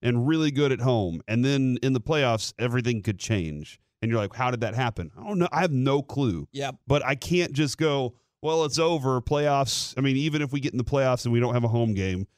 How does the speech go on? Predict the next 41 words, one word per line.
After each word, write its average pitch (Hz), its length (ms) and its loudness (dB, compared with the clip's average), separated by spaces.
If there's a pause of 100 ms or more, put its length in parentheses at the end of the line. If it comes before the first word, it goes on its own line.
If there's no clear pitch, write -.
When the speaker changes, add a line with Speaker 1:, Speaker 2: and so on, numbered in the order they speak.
(160)
Speaker 1:
we 113 80 0
should 98 100 -4
just 113 160 -2
pack 113 320 0
it 113 80 2
up 110 220 2
and 92 100 -2
not 95 200 0
even 104 200 0
play. 73 460 -8
Like, 123 120 4
Speaker 2:
And - 60 2
Speaker 1:
that's 156 140 0
how 156 140 2
I - 60 2
feel 143 220 2
a - 0 -
lot 123 240 2
of 117 80 -2
people 107 320 0
are 87 160 -2
about 80 120 -4
Speaker 2:
Yes, 294 180 2
Speaker 1:
this. - 200 -6
Speaker 2:
and, 262 160 -2
and 277 140 0
I 285 80 0
agree. 180 480 -6
And 175 220 -6
plus, - 500 -6
this, 160 440 -10 (120)
I 175 140 -4
don't 214 100 -4
know 190 140 0
if - 80 -10
this 175 180 -6
will 156 60 -6
sound 147 240 -2
like 123 160 -8
loser 117 340 -10
talk 98 380 -10